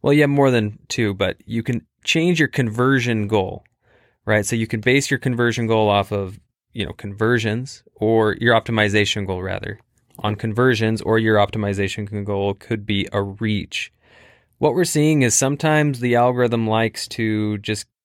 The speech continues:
get stuck in the mud and it spins its tires over the same audience over and over and over again. So we have started utilizing more often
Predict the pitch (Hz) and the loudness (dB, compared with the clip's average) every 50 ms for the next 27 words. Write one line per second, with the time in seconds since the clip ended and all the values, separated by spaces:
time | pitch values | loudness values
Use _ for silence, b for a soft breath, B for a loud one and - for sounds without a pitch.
0 | _ _ _ _ - - 117 - - - - - 123 117 120 - - 123 120 113 | _ _ _ _ -2 -2 -2 0 -2 -4 -2 0 2 2 2 2 0 -2 -2 -2
1 | 113 107 110 113 120 131 135 135 127 113 107 104 - - - - - 117 117 117 | 0 0 2 2 4 4 4 2 2 0 -2 -2 -4 -6 -6 -4 -2 -2 0 -2
2 | 107 110 - - - - - - 110 113 120 120 120 120 113 117 113 107 104 104 | -2 -4 -6 -6 -6 -4 0 2 2 4 4 4 2 2 2 2 2 0 0 -2
3 | 101 98 - - 110 107 104 101 101 104 107 107 110 107 107 - 110 104 101 104 | -4 -4 -4 -2 -2 0 0 0 2 2 2 2 0 0 0 0 0 0 0 0
4 | 104 101 98 98 98 95 95 98 95 98 98 98 107 110 104 113 117 123 131 - | -2 -2 -2 -2 -2 -2 -4 -4 -4 -4 -4 -4 -4 -2 -2 -2 -2 -2 -4 -6
5 | B B B B B B B B _ - - 127 117 113 107 104 - - _ _ | B B B B B B B B _ -4 0 2 4 4 2 0 -2 -8 _ _
6 | _ _ _ _ _ _ _ _ 120 127 147 165 175 196 165 - - 156 147 139 | _ _ _ _ _ _ _ _ -2 0 0 2 2 2 2 2 2 4 4 4
7 | 127 120 120 123 123 123 117 107 104 101 101 101 101 95 101 101 101 101 101 98 | 2 2 2 2 2 4 4 4 4 4 4 2 2 0 -2 -2 -2 -2 -2 -6
8 | - - - 113 107 107 107 104 113 123 143 147 - - 110 104 101 101 101 104 | -8 -10 -10 -6 -2 0 2 4 4 2 2 0 -2 -2 -2 0 0 -2 -4 -6